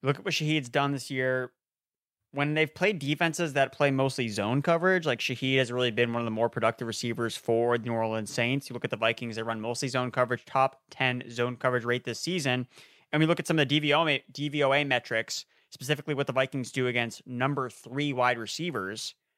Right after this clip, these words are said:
fourth in targets to number three wide receivers. So Shaheed is one of these flex guys that you have on your bench. You're like, "Do I start him this week? Do I don't start him this week?" I think this is a week you can flex him. So again, if you don't feel good about, like, your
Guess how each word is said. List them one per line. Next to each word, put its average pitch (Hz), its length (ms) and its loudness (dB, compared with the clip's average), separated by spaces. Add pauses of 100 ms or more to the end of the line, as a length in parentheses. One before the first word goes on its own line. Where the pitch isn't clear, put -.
(500)
fourth 170 280 0
in 143 80 -2
targets 139 420 0
to 131 100 -10
number 123 200 -2
three 127 160 -6
wide 113 160 4
receivers. 107 500 -6
So 127 220 2
Shaheed 170 500 2 (180)
is 147 200 2
one 143 160 2
of 131 80 0
these 131 340 0 (260)
flex - 360 0
guys 143 360 2
that 139 60 -10
you 123 100 -10
have 143 160 2
on 156 80 0
your 151 80 0
bench. 131 380 2
You're 120 140 -2
like, 117 220 4 (280)
"Do - 80 -6
I 104 40 -2
start 175 220 2
him 165 60 2
this 160 120 -4
week? 156 120 2
Do 139 60 2
I 123 40 4
don't 135 220 0
start 143 140 0
him 139 80 -2
this - 160 -8
week?" 135 280 -4 (160)
I 160 160 0
think 196 160 -6
this 190 120 -10
is 175 40 -12
a 185 40 -8
week 175 160 -8
you 160 60 -10
can 135 100 -16
flex 139 260 -6
him. - 140 -20 (120)
So 120 320 2 (280)
again, 151 180 -2
if 131 60 -4
you 139 60 -2
don't 180 140 -2
feel 185 140 0
good 165 140 4
about, 156 200 2
like, 139 220 2
your 123 300 -2